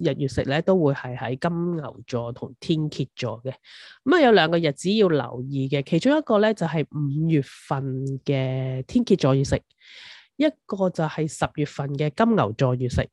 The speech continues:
咁啊，月食某程度都係一啲要放手啊，放手啊，同埋放手咯，咁啊。咁所以其實放手呢個 terms 本身就係同天蠍座好 friend 㗎嘛，即係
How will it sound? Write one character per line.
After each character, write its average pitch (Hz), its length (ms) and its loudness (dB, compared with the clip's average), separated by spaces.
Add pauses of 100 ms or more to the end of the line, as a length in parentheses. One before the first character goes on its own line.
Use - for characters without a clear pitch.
(420)
咁 311 140 4
啊， 226 360 6
月 196 160 4
食 202 160 2
某 190 180 2
程 202 180 2
度 165 220 2
都 254 160 6
係 220 140 0
一 175 140 4
啲 214 360 0
要 170 60 4
放 160 280 0
手 143 340 -2
啊， 151 500 0 (580)
放 160 220 -4
手 151 240 -2
啊， 143 240 2
同 139 160 -10
埋 131 80 -12
放 139 280 -2
手 135 200 -6
咯， 147 180 0
咁 127 160 -2
啊。 131 80 -6 (760)
咁 381 100 6
所 392 120 6
以 370 120 8
其 240 100 4
實 190 160 6
放 214 380 4
手 180 180 4
呢 262 120 2
個 269 100 4
terms 220 460 0 (240)
本 170 280 2
身 247 320 2
就 214 80 0
係 139 300 0
同 117 320 -8
天 208 180 2
蠍 180 100 0
座 143 160 0
好 127 120 -2
friend 135 480 0
㗎 135 80 -4
嘛， 127 140 0
即 175 100 2
係 160 80 4